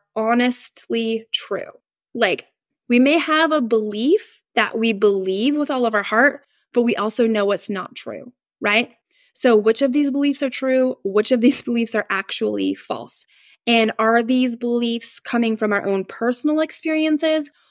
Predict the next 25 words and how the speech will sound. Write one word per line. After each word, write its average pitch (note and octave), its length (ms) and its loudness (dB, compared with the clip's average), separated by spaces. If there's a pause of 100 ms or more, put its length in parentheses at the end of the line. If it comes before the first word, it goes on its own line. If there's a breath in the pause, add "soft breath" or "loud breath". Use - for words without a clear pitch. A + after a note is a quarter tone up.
(160 soft breath)
Are A3 140 2
they A3 120 4
coming A3 360 0
from G#3+ 180 -2
someone, G3+ 420 -2
how G#3 340 -2
someone G#3+ 320 0
else G#3 340 0
has G#3 260 -2
said G#3 320 0
they G3+ 140 2
experience F#3+ 800 -4
us C4+ 320 0
or G#3 160 -2
their G3 140 -4
expectations C4+ 800 -4
of C#4+ 80 -2
us, C#4 300 -2 (300)
or A#3 140 2
even A#3 360 2
society's A3 880 -2
experience C#4+ 640 2
that G#3 140 -2
we G#3 160 2
assume A3 640 2